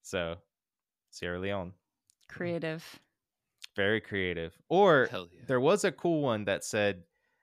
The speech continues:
Speaker 1: that the ocean w-, hitting the rocks made it sound like lions' roars.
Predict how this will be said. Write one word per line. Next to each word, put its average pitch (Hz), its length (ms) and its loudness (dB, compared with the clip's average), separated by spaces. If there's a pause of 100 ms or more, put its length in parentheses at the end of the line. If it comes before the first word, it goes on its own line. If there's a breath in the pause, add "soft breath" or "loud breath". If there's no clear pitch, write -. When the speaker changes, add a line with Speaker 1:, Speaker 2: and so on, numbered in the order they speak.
(400)
Speaker 1:
that 101 340 2 (260)
the 110 400 -2
ocean 120 680 0 (420)
w-, 98 100 -14 (200)
hitting 127 260 -2
the 101 100 -2
rocks 104 440 0
made 98 200 -6
it 80 100 -8
sound 107 320 -4
like 92 160 -4
lions' 82 400 -8
roars. 80 500 -10